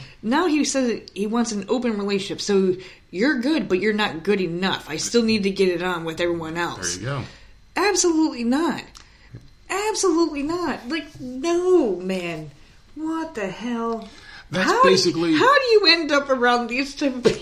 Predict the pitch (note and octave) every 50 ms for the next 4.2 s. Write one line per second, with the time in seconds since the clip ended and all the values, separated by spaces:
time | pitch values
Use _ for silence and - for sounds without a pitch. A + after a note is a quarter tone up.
0 | - - - - - - - E4 F4+ F4+ - - - - - C#4+ C#4+ C#4 C#4 C4+
1 | C4+ B3+ C4 - D#4+ F4 F#4+ F#4+ - - - - - - - - D4 C4+ C4+ C4+
2 | A#3+ C4 C4 C4 C4 B3 B3 B3 A3 F3 F3 - - - - D3 E3 D#3 C#3 A3
3 | G#3+ - A#3+ A3 - - - - A3+ A3+ - G#3+ G3+ D#3 C#3+ C#3+ D#3+ E3 C#3+ C#3
4 | C#3 C#3+ C#3+ D#3